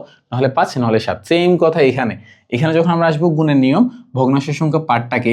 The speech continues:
এই যে আবারও বলতেছি, ভগ্ন সংখ্যাকে গুণ, ভগ্ন সংখ্যা গুণ করতে আসছি। কাকে দ্বারা গুণ করব? any base দ্বারা গুণ করব। স্যার any base-এ কারা আছে? আমরা আশা করি সবাই জানি। any base-এর মধ্যে হয় দুই, না হয় আট, না হলে ষোলো। আমি এটা বলতে, বলতে, বলতে, বলতে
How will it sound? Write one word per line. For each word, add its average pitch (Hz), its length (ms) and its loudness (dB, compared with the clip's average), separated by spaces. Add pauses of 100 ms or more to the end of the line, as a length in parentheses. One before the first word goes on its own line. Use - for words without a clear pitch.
এই 123 140 6
যে 113 80 2 (160)
আবারও 113 300 -2
বলতেছি, 107 340 -4 (120)
ভগ্ন 107 200 -2 (100)
সংখ্যাকে 110 380 -2
গুণ, 120 140 4 (420)
ভগ্ন 110 200 2
সংখ্যা 123 200 2
গুণ 131 160 6
করতে 113 240 -2
আসছি। - 200 -8 (280)
কাকে 117 180 -2
দ্বারা 131 200 2
গুণ 135 200 2
করব? 123 160 4 (500)
any 160 160 4
base 147 160 2
দ্বারা 131 200 2
গুণ 113 180 2
করব। 98 140 -6 (300)
স্যার - 120 -6 (140)
any 113 200 6
base-এ 110 300 0
কারা 104 180 -4 (100)
আছে? 113 160 -10 (260)
আমরা 107 240 -10
আশা 107 220 -10
করি 107 100 -2 (140)
সবাই 104 340 0 (160)
জানি। 98 200 -8 (420)
any 117 180 4
base-এর 123 260 0
মধ্যে 120 280 0
হয় 110 180 2 (140)
দুই, 113 160 -2 (160)
না 107 100 -6
হয় 110 100 -10 (160)
আট, 110 180 -4
না 110 100 -8
হলে 107 200 -4
ষোলো। 104 220 -2 (360)
আমি 110 160 4
এটা 120 100 2 (100)
বলতে, 123 180 4 (100)
বলতে, 110 260 0
বলতে, 107 240 -2
বলতে 104 140 -6